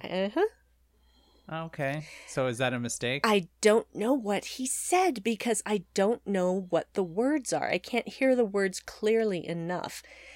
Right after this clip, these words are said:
Speaker 1: to be able to look it up.
Speaker 2: I'm sure somebody has a script.
Speaker 1: Yeah. I just, I just don't know what, exactly what he said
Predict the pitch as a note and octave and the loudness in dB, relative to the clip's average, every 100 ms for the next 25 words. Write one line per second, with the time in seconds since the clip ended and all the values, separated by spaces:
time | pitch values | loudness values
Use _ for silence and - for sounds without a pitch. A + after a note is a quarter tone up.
0 | - - G#3 F#3 E3+ F3+ F3 F3+ - D#3+ | -14 -4 -2 0 0 0 0 -2 -4 -4
1 | D#3+ E3 - - D3 - - - _ _ | -4 -4 -4 -4 -6 -6 -12 -20 _ _
2 | _ _ _ F#3+ - C4+ - C#3+ A#2+ G#2+ | _ _ _ -6 -4 -4 -2 -2 -2 -4
3 | F2+ - A2+ F#2+ - - _ _ - - | -6 -8 -6 -6 -10 -20 _ _ -14 -4
4 | A#2+ C#2+ - G3 - - G#3 F#3 F#3 - | -2 -2 -6 -10 -6 2 2 2 -4 -4
5 | - F3 E3 - E3+ D#3+ D#3 D3+ D#3 - | -4 -4 -4 -4 -4 -4 -6 -8 -12 -20
6 | _ - D#3+ E3 - - - _ _ _ | _ -12 -4 -2 -4 -10 -18 _ _ _
7 | - F3 E3 D#3 D#3+ D#3+ - E3 - D3 | -2 0 0 0 0 -2 -2 -8 -4 -4
8 | D3 | -4